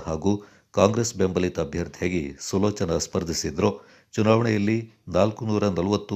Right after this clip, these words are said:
ಮತ ಚಲಾವಣೆಗೊಳ್ಳುವ ಮೂಲಕ ಶೇಕಡ ನಲವತ್ಮೂರು ಮತದಾನವಾಗಿತ್ತು. ಸುಲೋಚನಾ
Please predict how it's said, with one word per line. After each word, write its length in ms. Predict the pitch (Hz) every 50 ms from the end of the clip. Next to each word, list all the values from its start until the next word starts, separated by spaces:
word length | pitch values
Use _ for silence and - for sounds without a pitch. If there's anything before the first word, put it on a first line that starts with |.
| 95
ಮತ 300 | 90 80 80 85 85 -
ಚಲಾವಣೆಗೊಳ್ಳುವ 960 | 98 90 - - 87 87 90 90 92 90 85 82 78 78 82 85 85 85 85 82
ಮೂಲಕ 340 | 78 78 80 85 85 - 90 78 69 - - - _ _
ಶೇಕಡ 400 | - - - 101 95 95 110 98 98 95
ನಲವತ್ಮೂರು 600 | 92 82 85 92 101 101 - - 92 92 92 95 92
ಮತದಾನವಾಗಿತ್ತು. 960 | 87 80 78 - - 104 87 90 87 85 80 73 78 73 76 76 - - 101 98 - - - - _ _ _
ಸುಲೋಚನಾ 540 | - - 110 107 113 120 117 - 123 110 110